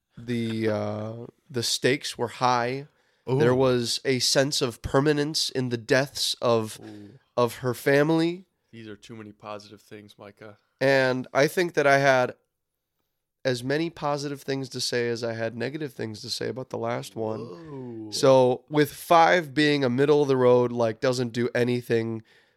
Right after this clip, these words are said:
Speaker 1: substantial, but it's, like, a movie,
Speaker 2: But
Speaker 1: right?
Speaker 2: Micah, before you do this, factor in the time you spent of your life watching
Speaker 1: Yeah, the
Speaker 2: this.
Speaker 1: very small runtime. Yeah, I did. I did factor that in. It's a short watch. I mean,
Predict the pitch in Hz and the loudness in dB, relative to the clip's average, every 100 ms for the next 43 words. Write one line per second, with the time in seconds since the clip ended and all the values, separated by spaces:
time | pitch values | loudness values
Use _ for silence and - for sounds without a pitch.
0 | - 151 135 - 135 127 - 123 117 120 | -6 -4 -4 2 2 2 2 0 4 2
1 | 113 131 120 113 - _ _ _ _ _ | 2 0 0 0 -8 _ _ _ _ _
2 | 127 127 139 123 117 - 110 156 151 139 | 2 4 2 2 4 6 6 4 4 0
3 | 113 - 123 147 190 196 175 131 123 98 | 0 -4 -2 0 2 2 2 0 0 0
4 | - - 160 160 - 175 165 139 120 - | -4 -6 -4 -4 -4 -4 -2 -4 -6 -6
5 | 127 123 110 92 - _ _ 110 - - | -4 -4 -4 -8 -16 _ _ -8 -8 -4
6 | 123 101 - 113 139 123 104 98 101 92 | -4 -4 -6 -2 -2 0 0 -2 -6 -6
7 | - 254 131 135 127 123 151 160 160 - | -4 -2 0 0 -2 4 6 6 2 -2
8 | 151 151 151 160 185 127 117 117 175 127 | 0 2 2 0 -2 -4 -4 -4 -4 -4
9 | 127 165 156 143 - 165 320 247 - 123 | -4 -6 -8 -12 -10 -8 -8 -10 -6 -6
10 | - - 76 80 69 - 139 190 170 202 | -6 -12 -10 -10 -10 -8 -6 -6 2 4
11 | 220 143 135 160 - 139 143 143 | 4 4 4 2 0 -2 0 -2